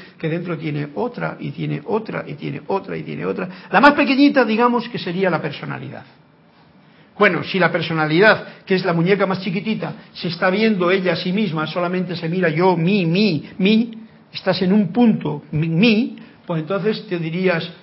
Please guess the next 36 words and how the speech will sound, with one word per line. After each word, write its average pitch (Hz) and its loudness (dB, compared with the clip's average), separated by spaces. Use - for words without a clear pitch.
"Ay, 214 4
pero 170 2
mira 190 2
qué 185 -2
mal 170 0
estoy, 240 0
qué 226 -4
pequeñito 175 -6
que 160 -6
soy, 262 0
que 180 -2
es - -4
que 180 -6
no 170 -4
valgo 156 -2
nada", 226 0
y 160 -6
tal. 143 -8
Pero 147 -8
no. 160 -6
Uno 180 -2
tiene 190 -4
que 220 -4
mirar 175 -2
la 151 -10
totalidad, 127 -10
y 170 -8
la 151 -4
totalidad 165 -8
es 220 -10
que - -12
la 160 -8
ma-, 143 -12
la 143 -10
matrosca 233 0
mayor, 190 2